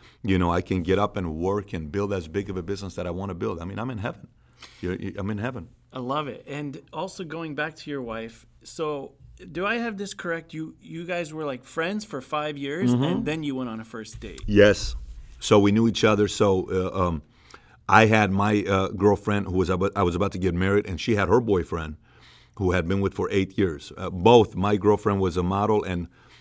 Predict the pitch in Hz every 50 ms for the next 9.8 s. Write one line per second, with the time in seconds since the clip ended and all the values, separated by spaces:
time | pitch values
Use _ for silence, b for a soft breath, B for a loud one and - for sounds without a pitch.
0 | b b b b - 107 110 110 101 104 107 104 95 - - 110 107 104 101 98
1 | - 98 98 101 104 101 - 98 101 98 98 92 - - - 92 92 92 98 104
2 | - - - 107 101 92 85 90 92 92 98 98 98 98 95 92 90 90 85 -
3 | - - 113 117 101 82 71 - - 98 92 98 98 95 82 90 90 90 90 -
4 | - 120 104 98 87 82 101 98 95 92 - 92 92 95 85 90 107 110 113 110
5 | 92 98 104 113 120 120 110 104 - 92 87 - - 107 92 82 b b b b
6 | b b b - 92 113 123 120 101 110 104 85 92 95 80 113 101 104 104 98
7 | 95 90 110 123 127 - - 98 80 - - 78 76 82 87 90 90 90 101 104
8 | 110 110 - 113 104 92 92 95 82 - 113 123 - 104 85 85 76 78 - -
9 | - - 87 101 120 147 143 120 120 120 117 120 120 120 127 -